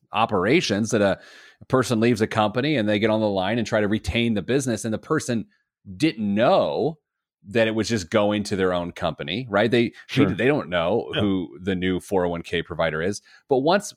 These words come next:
Speaker 1: my friend told them that, the person should just back off. But unfortunately, they've got their own sales goals, and that creates issues for me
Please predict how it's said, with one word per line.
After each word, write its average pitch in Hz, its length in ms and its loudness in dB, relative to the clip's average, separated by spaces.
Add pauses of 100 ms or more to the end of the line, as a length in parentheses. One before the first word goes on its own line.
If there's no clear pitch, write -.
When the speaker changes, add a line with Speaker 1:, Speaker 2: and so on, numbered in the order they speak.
Speaker 1:
my 113 240 2
friend 117 340 0
told 208 300 0
them 92 160 0
that, 87 300 0
the 147 80 0
person 175 400 -2
should 135 180 -4
just 139 320 -2 (640)
back 151 320 0
off. 170 380 0
But 135 100 2
unfortunately, 135 560 0
they've 123 180 2
got 120 240 0
their 117 160 0
own 107 140 -2
sales 208 460 0
goals, 95 520 2
and 104 160 -6
that 110 160 -2
creates 95 440 -8
issues 78 340 -12
for - 160 -20
me - 80 -20